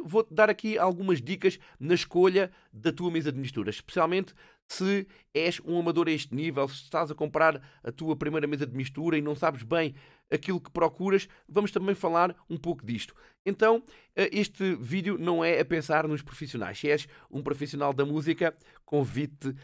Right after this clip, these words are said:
a saltar para outro vídeo das Produções Balsâmicas. Vamos então ver o que te trago aqui hoje. Bem, e o produto que te trago aqui hoje é então esta mesa de mistura, a Vonix V M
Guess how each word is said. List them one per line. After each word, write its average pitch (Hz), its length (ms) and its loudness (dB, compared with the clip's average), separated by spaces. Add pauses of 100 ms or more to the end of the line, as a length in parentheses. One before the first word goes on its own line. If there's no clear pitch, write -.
(120)
a 123 80 -4
saltar 127 460 2
para 127 340 0 (160)
outro 123 320 -2
vídeo 110 340 -6 (140)
das 120 220 -4
Produções 113 340 -8
Balsâmicas. 87 520 -8 (320)
Vamos 226 180 4
então 208 420 6 (200)
ver 160 400 4
o - 80 -6
que - 80 -18
te - 100 -20
trago 147 420 4
aqui 139 300 -4
hoje. 80 280 -10 (1000)
Bem, 220 140 8
e 220 40 4
o 208 40 2
produto 220 400 0
que - 40 -8
te - 80 -8
trago 220 280 6
aqui 214 200 0
hoje 180 360 6
é 190 100 2
então 190 480 6 (260)
esta 190 360 8
mesa 202 340 2
de 170 80 -4
mistura, 196 480 6
a 160 100 6
Vonix 190 480 4 (240)
V 202 480 0
M 190 300 4